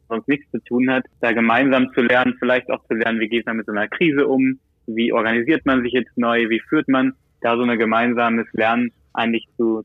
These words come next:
zu haben und auf die Weise eben sowohl die Leute wieder zu verbinden, als auch dafür zu sorgen, dass die Mitarbeiter gut aufgestellt sind, was natürlich dann langfristig dem Unternehmen auch helfen wird, spätestens wenn die Aufträge hoffentlich bald dann wieder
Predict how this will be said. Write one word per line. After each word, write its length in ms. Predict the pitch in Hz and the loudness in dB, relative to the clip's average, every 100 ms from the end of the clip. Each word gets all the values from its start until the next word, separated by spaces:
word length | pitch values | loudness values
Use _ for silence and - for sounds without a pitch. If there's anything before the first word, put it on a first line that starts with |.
| - | -6
zu 140 | 117 | -4
haben 340 | 113 120 143 143 _ _ - - | 0 0 0 -4 _ _ -20 -4
und 240 | 139 123 | -2 0
auf 140 | 113 - | -2 -2
die 120 | 120 120 | -2 2
Weise 340 | 120 120 117 | 2 2 2
eben 220 | 117 117 117 _ - | 2 0 -2 _ -8
sowohl 440 | 117 110 123 123 120 - | -6 -2 0 0 -2 -6
die 80 | 117 | -2
Leute 340 | 117 160 - 139 | 2 0 2 2
wieder 240 | 135 131 | 2 0
zu 80 | - - | -4 -2
verbinden, 640 | 117 113 123 131 127 127 - - - | -2 -2 -2 -4 -2 -6 -6 -16 -4
als 200 | 123 123 - | -2 -2 -4
auch 160 | 120 | -8
dafür 320 | 120 117 - - | -8 -8 -6 -2
zu 160 | 120 | -2
sorgen, 280 | 107 110 123 | 0 0 2
dass 120 | 117 - | 0 -2
die 60 | 110 | -4
Mitarbeiter 640 | 113 120 113 117 113 117 - _ - | -2 0 2 0 0 -6 -6 _ -6
gut 160 | 120 | -4
aufgestellt 680 | 120 120 - - - 135 131 | 0 -2 0 -4 0 0 2
sind, 220 | 143 143 - _ _ _ _ - | 2 0 0 _ _ _ _ -12
was 160 | 113 | -8
natürlich 340 | 120 - 117 - | -8 -2 -4 0
dann 120 | 107 | -2
langfristig 640 | 101 113 - 123 - 120 - | 0 0 0 -4 -2 -6 -4
dem 120 | 110 | -6
Unternehmen 540 | 117 113 110 110 113 113 | -6 -4 -2 0 0 0
auch 160 | 113 | -2
helfen 380 | 117 120 - 110 | 0 0 -2 -2
wird, 140 | 117 _ _ _ - | -2 _ _ _ -10
spätestens 440 | - 113 110 120 - | 0 0 0 -6 -2
wenn 320 | 110 107 104 - | -2 -2 -6 -6
die 100 | - | -2
Aufträge 520 | 123 120 - 120 110 104 | 0 -2 0 2 2 0
hoffentlich 380 | 110 110 107 - | -4 -4 -4 -2
bald 240 | 101 107 - | -2 -2 -4
dann 160 | 101 | -6
wieder 220 | 101 101 | -4 -6